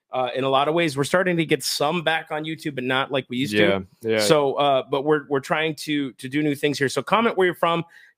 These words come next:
Speaker 1: Take this moment right now to share this video. We're talking about something big. Uh, we don't, uh, this wasn't a topic we were gonna address, uh, and there's a, we'll, we'll tell you why,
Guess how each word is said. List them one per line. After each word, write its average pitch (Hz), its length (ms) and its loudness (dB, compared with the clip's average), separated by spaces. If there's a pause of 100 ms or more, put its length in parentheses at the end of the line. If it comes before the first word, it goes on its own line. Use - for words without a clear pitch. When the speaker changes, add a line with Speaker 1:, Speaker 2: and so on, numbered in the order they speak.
Speaker 1:
Take 220 280 0
this 208 220 0
moment 190 260 0
right 165 120 2
now 170 120 0
to 143 80 0
share 185 380 0
this 165 140 -2
video. 170 280 2
We're 147 120 2
talking 175 280 -4
about 160 220 0
something 151 320 -4
big. 139 360 -2 (400)
Uh, 139 300 2
we 147 120 -4
don't, 156 440 0 (680)
uh, 143 260 2
this 156 200 -2
wasn't 196 240 2
a 170 60 2
topic 170 400 -2
we 147 140 -4
were 151 240 0
gonna 180 220 2
address, 175 540 -2
uh, 135 240 2
and 147 140 2
there's 190 160 2
a, 165 100 -8 (100)
we'll, 170 260 0
we'll 180 80 2
tell 214 160 0
you 160 100 -2
why, 123 420 2